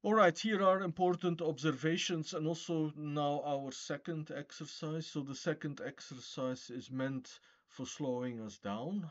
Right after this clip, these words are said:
uh, but let me make the observations. Actually, the observations are, uh, drawn in green. So we have the intersection points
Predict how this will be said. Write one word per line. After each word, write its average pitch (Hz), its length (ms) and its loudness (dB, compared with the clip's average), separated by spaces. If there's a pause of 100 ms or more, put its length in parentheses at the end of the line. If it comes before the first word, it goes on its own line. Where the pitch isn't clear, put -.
uh, 139 280 0
but 139 260 -2
let 151 220 -2
me 143 440 0
make 131 320 -2
the 156 120 -2
observations. 156 1000 -6 (300)
Actually, 160 300 0
the 156 100 4
observations 143 840 0
are, 127 360 2 (360)
uh, 123 380 0
drawn 127 500 2 (440)
in 120 220 -6 (100)
green. 156 640 0 (580)
So 180 200 6
we 180 140 6
have 165 240 6
the 165 300 0
intersection 170 960 -2
points 202 600 -6